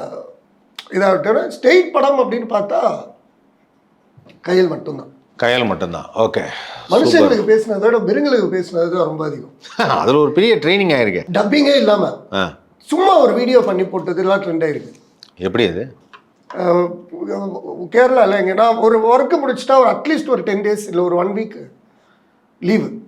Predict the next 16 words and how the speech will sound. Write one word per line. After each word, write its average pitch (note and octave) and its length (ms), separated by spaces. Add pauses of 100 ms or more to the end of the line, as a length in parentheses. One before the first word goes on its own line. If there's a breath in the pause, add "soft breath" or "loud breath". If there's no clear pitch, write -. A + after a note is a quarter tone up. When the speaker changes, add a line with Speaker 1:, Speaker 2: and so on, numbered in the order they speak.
Speaker 2:
ஆ. G2+ 300 (340)
Speaker 1:
அந்த G#3 160
ப்ராஜெக்ட் A#3+ 500
மைண்டை G3+ 200
விட்டு G3 180
போயிடணும். D#3+ 480 (160)
Speaker 2:
ஆ. F2+ 200 (200)
Speaker 1:
அதையே G#3+ 340
நினைச்சிட்டு F#3 420
இருக்கக்கூடாதுன்னு E3+ 500
ஒரு D#3 120
லீவு. D3 340 (460 loud breath)
போயிட்டு C4 240
இருக்கும்போது G#3+ 360
ஒரு G#3 160
வீடியோ, G#3+ 280